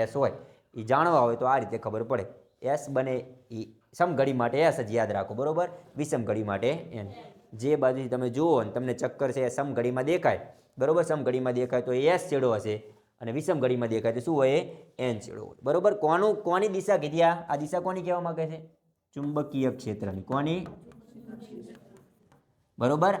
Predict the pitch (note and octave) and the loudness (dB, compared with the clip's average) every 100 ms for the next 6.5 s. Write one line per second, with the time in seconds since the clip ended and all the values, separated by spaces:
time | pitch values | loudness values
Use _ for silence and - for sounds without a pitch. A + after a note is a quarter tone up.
0 | - - B2+ C#3 C3+ C#3 D#3 F3 F3 F3+ | -4 -8 -4 -4 -4 -6 0 -2 2 0
1 | F3 E3 D#3+ D#3+ D#3 D3 D3 C3+ C#3 C3 | 2 0 2 2 0 0 2 2 -2 -4
2 | B2 A#2+ A#2+ A#2+ A2+ A#2 A#2 A2+ B2 - | -4 -2 0 0 -2 -2 -2 4 2 2
3 | - - - A#2+ C3 C3+ D3+ F#3+ - B2+ | -8 -12 -4 0 0 0 0 -2 -4 -2
4 | E3 F3+ - _ _ A#2+ A2 G2+ - - | -2 -2 -14 _ _ -8 -8 -8 -14 -10
5 | - B2+ F#3+ F#3+ - - _ _ _ _ | -6 0 0 0 -12 -20 _ _ _ _
6 | _ _ _ F3 B2+ | _ _ _ 2 2